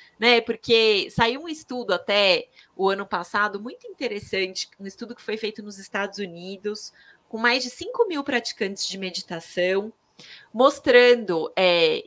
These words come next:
que quem aprende a meditar com um professor, com um facilitador, com uma pessoa,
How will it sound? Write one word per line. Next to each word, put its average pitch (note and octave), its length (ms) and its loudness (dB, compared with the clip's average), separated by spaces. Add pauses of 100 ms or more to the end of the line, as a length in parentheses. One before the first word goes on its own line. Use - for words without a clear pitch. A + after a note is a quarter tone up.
(260)
que A3 380 -4 (160)
quem F4+ 360 0
aprende A#3 680 2
a F3 60 0
meditar F3 600 0
com B3 220 -2
um A3 100 -10
professor, G3+ 760 2
com F#3 180 -18
um F#3+ 40 -20
facilitador, F#3 500 -4
com G#3+ 120 -8
uma G#3+ 160 0
pessoa, A3+ 580 2